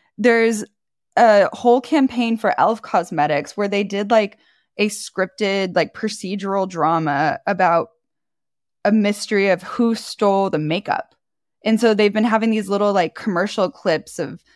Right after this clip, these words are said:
like, an interrogation room with, like, a, like, a hot, like, you know, Jacob Elordi style, like, gay boy being like,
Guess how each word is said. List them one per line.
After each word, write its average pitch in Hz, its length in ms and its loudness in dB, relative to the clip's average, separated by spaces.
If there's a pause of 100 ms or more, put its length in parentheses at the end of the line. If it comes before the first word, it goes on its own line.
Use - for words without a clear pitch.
(140)
like, 170 140 -2
an 190 60 -2
interrogation 190 760 -2
room 156 360 -2
with, 156 160 -6
like, 151 180 -4
a, 170 380 -2 (680)
like, 208 140 -2
a 190 100 4
hot, 185 360 0 (160)
like, - 340 -2 (640)
you 190 140 -4
know, 170 160 -2
Jacob 185 280 2
Elordi 175 440 0
style, 147 360 2
like, 147 240 0
gay 170 220 2
boy 160 380 0
being 156 240 -4
like, 131 280 -2